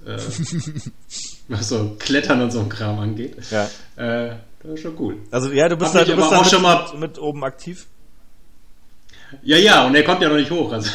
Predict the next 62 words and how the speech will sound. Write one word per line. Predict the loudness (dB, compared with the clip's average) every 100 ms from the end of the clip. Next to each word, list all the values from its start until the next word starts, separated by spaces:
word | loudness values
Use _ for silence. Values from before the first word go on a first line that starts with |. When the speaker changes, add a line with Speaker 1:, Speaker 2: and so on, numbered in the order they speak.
| 0
Speaker 1:
<laughs> | 0 -2
das | -4 -4
Speaker 2:
Also | -4 -4
Speaker 1:
sind | -2
Speaker 2:
du, |
Speaker 1:
jetzt | 0
Speaker 2:
du, | 0
du, | -2
Speaker 1:
anderthalb, | -4 -4 -2 -2 -2 -2 -4
Speaker 2:
du, |
du | -2
Speaker 1:
äh, |
Speaker 2:
setzt | 0 0 0
den | 0
dann | 2 0
unten | -2
Speaker 1:
genau. | 0 -2
Speaker 2:
auf |
die | -4
Parkbank | -4 -4 -4 -6 -8
zu | -8
den | -6 -4
Muttis | -6 -6 -8
und | -8 -10
du | -12
gehst | -12 -8
selber | 0 0 0
Speaker 1:
Genau, |
Speaker 2:
klettern. | -2 -6 -6
Speaker 1:
genau. | -6 -4 -6 -10 -16 -14
Und | -10 -8
ich | -6
gehe | -4
selber | -4 -4 -6
klettern | -6 -8 -6
Speaker 2:
Mhm. | -6
Speaker 1:
und |
die | -8
passen | -6 -8 -8
dann | -10
auf | -10
mich | -14 -14
auf. | -16 -16 -18 -18
Also | -16 -14 -16 -16
Speaker 2:
Sehr | -12 -10
schön. | -8 -10 -10 -14 -18 -8
Speaker 1:
das | -6 -6
ist | -8
ein | -6
fairer | -6 -8 -12
Deal. | -12 -14
Speaker 2:
<laughs> | -14 -18 -18 -18 -20 -18 -18 -18 -18 -18 -20 -18 -18 -18 -18 -18 -16 -16 -10
Bist | -6 0
du | 2
eigentlich, | 2 0 -4 -8
habt | -10 -6
ihr | -6
so | -4 -4
einen, | -4 -10 -14 -18 -20 -20 -18
so | -12 -10
einen, | -10 -10
äh, | -10 -10